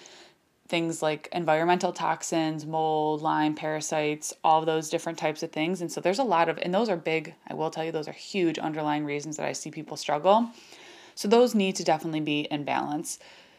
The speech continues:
Two, you also wanna make sure you're giving your body all that it needs. So I really, really recommend reading the book Real Food for Pregnancy. This also kinda answer, answers Emily's question, the one thing to focus on during pregnancy,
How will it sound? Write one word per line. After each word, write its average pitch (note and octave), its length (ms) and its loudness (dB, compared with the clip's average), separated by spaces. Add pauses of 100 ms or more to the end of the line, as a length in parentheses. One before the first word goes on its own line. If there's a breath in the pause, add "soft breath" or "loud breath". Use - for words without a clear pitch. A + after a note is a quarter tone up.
(180 loud breath)
Two, F3+ 580 4 (280)
you G3+ 140 8
also G3+ 180 6
wanna B3 140 2
make A#3 120 -2
sure A3 100 0
you're G3 120 2
giving F3+ 220 2
your E3+ 80 2
body D#3+ 260 2
all D3+ 160 2
that D3+ 120 0
it - 60 -6
needs. C#3+ 320 -4
So D3+ 560 2 (1120)
I F#3 120 2
really, F3+ 340 4
really E3+ 240 6
recommend D#3 840 2 (440 soft breath)
reading E3+ 360 4
the D#3 60 0
book D3+ 420 2 (300)
Real F3 200 6
Food E3+ 260 2
for E3+ 80 -2
Pregnancy. F3+ 800 0 (140)
This F3+ 180 0
also F3 240 4
kinda E3 240 2
answer, E3 460 -2 (100)
answers D#3+ 400 0
Emily's F3 340 0
question, E3 380 0
the D#3+ 80 0
one D#3 220 0
thing D#3 140 -4
to D3 60 -6
focus A3+ 360 0
on D#3+ 120 2
during D#3 240 -2
pregnancy, D#3 680 -2